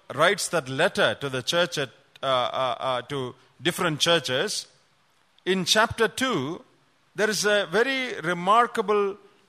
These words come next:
statement. Look at chapter two of the book of Revelation. Let's read verse twenty-one, two twenty-one. "And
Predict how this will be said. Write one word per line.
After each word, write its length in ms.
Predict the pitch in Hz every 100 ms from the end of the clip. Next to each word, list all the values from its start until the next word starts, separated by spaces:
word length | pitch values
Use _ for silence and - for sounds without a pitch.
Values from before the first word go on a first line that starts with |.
| -
statement. 720 | - - 185 180 147 120 - - - _ _ _ _ _ - -
Look 180 | 170 190
at 120 | 165
chapter 360 | 175 170 -
two 300 | 160 - 220
of 120 | 214 143
the 80 |
book 200 | 143 147
of 100 | 151
Revelation. 800 | 135 135 131 127 - 127 170 226 - _ _ _ _ _ _ _ _ _ _ _ _ _ _ _ _ _ _ _ _
Let's 340 | 131 147 -
read 360 | 139 175 202 175 143
verse 520 | 151 165 170 - - _ _ _ _ _ _
twenty-one, 1300 | - 147 165 151 170 165 165 - 101 127 135 95 71 - -
two 320 | 156 180 185 180
twenty-one. 720 | - 165 156 165 131 160 95 - _ _ _ _ _ _ -
"And 420 | 185 226 247 240